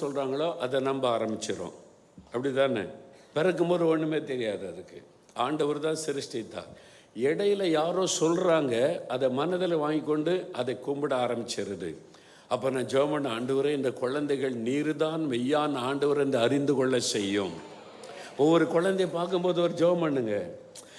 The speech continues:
நீங்க ஜெபிக்க, ஜெபிக்க, ஜெபிக்க கட்டாயம் அதனுடைய பலனை பார்ப்பீங்க. ஒரு ஸ்கூலை பார்த்து தொடர்ந்து நீங்க ஜெபிச்சுட்டே வாங்க, அந்த ஸ்கூலுக்குள்ள ஒரு எழுப்புதல் வந்துரும். ஒரு காலேஜை பார்க்கும்போதெல்லாம் நீங்க ஜெபம் பண்ணிக்கிட்டே போங்க,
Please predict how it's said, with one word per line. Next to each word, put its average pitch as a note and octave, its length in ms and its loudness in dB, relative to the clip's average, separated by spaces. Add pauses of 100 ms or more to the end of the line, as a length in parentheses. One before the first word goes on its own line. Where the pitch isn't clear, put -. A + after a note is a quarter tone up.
(120)
நீங்க D#3+ 220 6
ஜெபிக்க, F#3+ 500 2
ஜெபிக்க, F3+ 420 -2
ஜெபிக்க F3 460 -2
கட்டாயம் F3 680 -2
அதனுடைய D#3 360 2
பலனை F3 400 4
பார்ப்பீங்க. D3 840 2 (640)
ஒரு D#3+ 160 6 (100)
ஸ்கூலை G3+ 320 4
பார்த்து F#3 360 4
தொடர்ந்து F#3+ 480 4
நீங்க F#3 160 4
ஜெபிச்சுட்டே E3 600 2
வாங்க, E3+ 340 2
அந்த D#3 160 2
ஸ்கூலுக்குள்ள E3+ 480 4
ஒரு D#3 240 6
எழுப்புதல் D#3 360 6
வந்துரும். A2+ 520 6 (840)
ஒரு D#3 180 8
காலேஜை F3+ 560 2
பார்க்கும்போதெல்லாம் F#3+ 760 2
நீங்க F#3 180 2
ஜெபம் F3 380 4
பண்ணிக்கிட்டே F3+ 360 0
போங்க, F3 480 2